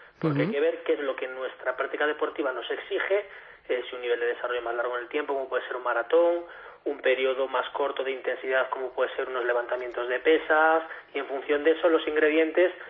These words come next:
Speaker 1: potenciarán ese tipo de rendimiento en cada uno de los, de los pilares en los que se base nuestro, nuestro rendimiento deportivo.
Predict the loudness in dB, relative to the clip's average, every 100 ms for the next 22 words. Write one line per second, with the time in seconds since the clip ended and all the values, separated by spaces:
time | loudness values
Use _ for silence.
0 | -12 -2 0 0 0 2 2 0 -4 -8
1 | 2 4 6 4 0 -2 -2 -2 2 2
2 | 2 2 2 4 2 2 -2 -2 -4 -2
3 | 2 2 2 -2 -2 -2 0 2 0 -2
4 | -2 -2 0 0 -2 -4 -2 -2 -2 -4
5 | 2 2 2 0 -2 -6 -6